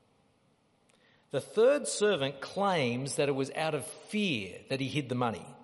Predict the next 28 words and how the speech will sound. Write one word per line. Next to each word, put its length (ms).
Worried, 500
you 80
know, 180
because 260
his 120
master 400
was 120
a 40
hard 340
man 460
and 340
worried 340
that 140
maybe 560
instead 360
of 360
being 260
a 80
success 520
with 140
the 60
money, 180
he 120
would 140
fail 680
and 160
lose 400
money. 520